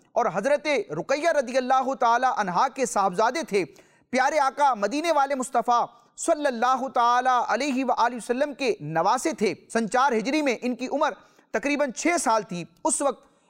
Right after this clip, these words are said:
ایک مرغ نے ان کی آنکھ میں پھونک ماری، جس کی وجہ سے کچھ عرصہ بیمار رہنے کے بعد حضرت رقیہ رضی اللہ تعالی عنہا کے یہ صاحبزادے حضرت عبداللہ رضی اللہ تعالی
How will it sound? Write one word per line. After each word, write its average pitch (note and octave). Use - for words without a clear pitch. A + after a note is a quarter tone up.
ایک -
مرغ C4+
نے C#4
ان C4
کی C4
آنکھ B3
میں B3
پھونک D#4+
ماری، G3
جس A3+
کی B3+
وجہ A3+
سے A#3
کچھ -
عرصہ C4
بیمار F#3+
رہنے A#3+
کے A#3
بعد G3+
حضرت B3
رقیہ B3+
رضی A#3
اللہ A#3+
تعالی A3
عنہا F#3+
کے B3
یہ A#3
صاحبزادے G3+
حضرت A3+
عبداللہ C#4
رضی C4
اللہ B3+
تعالی A#3